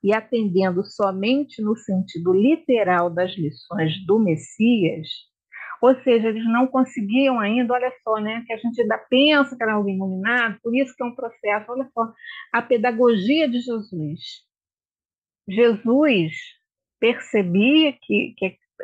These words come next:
a ques-, essas discussões, a questão da riqueza, do acúmulo, principalmente se falando de um cobrador de impostos, que nós bem sabemos que eram considerados pessoas pecadoras para os judeus.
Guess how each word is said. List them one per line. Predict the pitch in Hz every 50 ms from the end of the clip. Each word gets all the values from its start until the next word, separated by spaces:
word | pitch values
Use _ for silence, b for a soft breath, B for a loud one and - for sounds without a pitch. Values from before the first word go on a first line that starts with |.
| - -
a | - 202
ques-, | - - 185 - - - -
essas | 196 196 - 220 196 185 196
discussões, | 165 196 202 - - - 196 - - _ - 196 208 240 262 262 247 214 185 - -
a | 190
questão | 185 - - - - - - - _ - 226 247 277 294 302 277 254 220
da | 190 196
riqueza, | 185 170 - - _ 175 196 220 220 196 196
do | 175 170 175
acúmulo, | 170 - - _ 190 208 240 233 208 180 180 B B B B B B _
principalmente | - 247 262 262 - - 262 - 226 202 208 208 233 247 247 -
se | - 277 254 -
falando | - 226 214 220 226 233 220
de | 208
um | 214 208 208
cobrador | - 202 180 190 185 180 165 180 208 175 196 170
de | - 170
impostos, | 175 170 - - 214 240 247 240 - - - - - -
que | -
nós | 202 208 214 214 196 185 180
bem | 185 190 190 185
sabemos | - - 147 143 156 180 208 226 254 277 220 165 160 - - - B B B B B B B B B _ _
que | - 247 233 214
eram | 208 202 202 220 247 262 269 262 254 254 247 247
considerados | 247 - 240 247 247 247 - 240 208 196 202 185 175 170 170 185 - 277 302 277 247 269 262 - _ -
pessoas | 220 202 - - _ _ 226 233 277 294 269 - - - - _ _
pecadoras | - 277 330 330 - - 415 359 254 226 185 190 196 208 208 220 226 226 - - _ _ _ _ _ _ _ _ _
para | - 247 269
os | 285 285 254
judeus. | 302 349 392 320 196 170 156 147 143 143